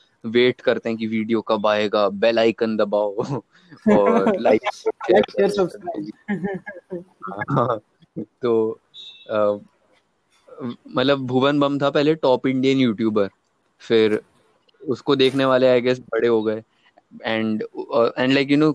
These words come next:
Speaker 1: creators हमेशा कंटेंट क्रिएट करे ही जा रहे हैं YouTube पे, कोई ना कोई अपना चैनल स्टार्ट कर रहा है, कोई अपना है तो उसको बढ़ा रहा है, और जिसका बढ़ा हुआ है वो भी अपना और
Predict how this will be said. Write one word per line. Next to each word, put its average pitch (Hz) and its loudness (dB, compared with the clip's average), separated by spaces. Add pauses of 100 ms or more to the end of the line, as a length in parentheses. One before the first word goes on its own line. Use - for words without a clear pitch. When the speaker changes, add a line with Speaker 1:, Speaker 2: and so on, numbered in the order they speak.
(100)
Speaker 1:
creators 131 2
हमेशा 127 -2
कंटेंट 127 0
क्रिएट 127 0
करे 123 2
ही 123 2
जा 117 4
रहे 117 4
हैं 117 2
YouTube 113 0
पे, 117 0
कोई 120 2
ना 120 0
कोई 120 2
अपना 117 0
चैनल 113 -2
स्टार्ट 110 -2
कर 117 0
रहा 110 2
है, 107 0
कोई 113 0
अपना 110 -2
है 113 -2
तो 113 -2
उसको 107 -4
बढ़ा 101 0
रहा 107 -2
है, 104 -2
और 104 -4
जिसका 107 -6
बढ़ा 107 0
हुआ 113 2
है 107 -2
वो 107 -4
भी 113 -4
अपना 110 -4
और 110 -6